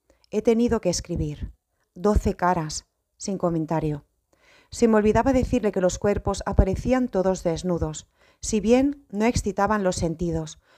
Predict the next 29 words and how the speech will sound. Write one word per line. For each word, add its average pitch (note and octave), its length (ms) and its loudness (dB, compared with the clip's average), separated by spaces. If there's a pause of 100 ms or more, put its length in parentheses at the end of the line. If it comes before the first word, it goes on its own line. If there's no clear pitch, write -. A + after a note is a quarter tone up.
(140)
como A3 180 0
si A#3 140 2
la G#3+ 100 4
malicia B3 420 0
hubiese G#3+ 280 0
muerto F#3+ 320 2
también, D3+ 500 -4 (280)
en F#3 160 0
ellos A#3+ 440 2
y F#3+ 160 -2
en E3 140 0
mí. D3+ 240 -4 (440)
Y G#3 120 -2
por G#3 120 4
lo G3 120 4
demás, F#3 520 0 (400)
a G3+ 80 -2
los G3 180 2
cuerpos B3+ 380 2
de B3 60 4
los A3 160 0
condenados F3+ 680 0
les G3 200 -4
servía G#3 340 0
de B3+ 100 0
pantalla G#3 460 0
su F3+ 220 -4
propia F#3 280 -2
oscuridad, E3 600 -4